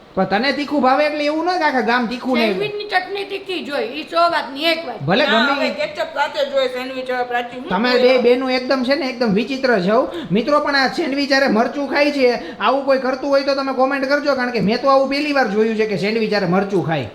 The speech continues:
Speaker 2: પણ તીખું નથી એટલે તીખું મરચું ખાવું પડે છે મારે.
Speaker 1: પણ તો
Speaker 2: થોડી
Speaker 1: એમ
Speaker 2: તકલીફ
Speaker 1: કે, એમ તો
Speaker 2: પડે.
Speaker 1: એમ તીખું ન હોય એટલે મિત્રો જોઈ લ્યો, આ ધબધબાટી જ બોલાવે છે.
Speaker 3: મને તો આજ મજા આવે કેચઅપ હારે.
Speaker 1: હા, હા,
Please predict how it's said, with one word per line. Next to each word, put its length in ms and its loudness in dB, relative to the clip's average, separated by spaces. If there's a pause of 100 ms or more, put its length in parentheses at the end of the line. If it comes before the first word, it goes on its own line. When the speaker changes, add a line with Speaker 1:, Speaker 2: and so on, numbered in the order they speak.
Speaker 2:
પણ 80 -12
તીખું 440 -6
નથી 260 -2
એટલે 220 -2
તીખું 300 -12
મરચું 380 -6
ખાવું 260 -4
પડે 200 -4
છે 80 -10
મારે. 140 -4
Speaker 1:
પણ 60 0
તો 80 -4
Speaker 2:
થોડી 240 2
Speaker 1:
એમ 200 0
Speaker 2:
તકલીફ 120 0
Speaker 1:
કે, 120 4
એમ 140 4
તો 60 0
Speaker 2:
પડે. 180 4
Speaker 1:
એમ 160 4
તીખું 320 0
ન 40 4
હોય 220 6
એટલે 180 0
મિત્રો 340 0
જોઈ 180 4
લ્યો, 180 2
આ 260 4
ધબધબાટી 580 0
જ 40 -8
બોલાવે 320 0
છે. 60 0
Speaker 3:
મને 160 2
તો 80 -4
આજ 220 2
મજા 240 -8
આવે 120 -4
કેચઅપ 380 -8
હારે. 200 -6 (180)
Speaker 1:
હા, 380 0
હા, 380 0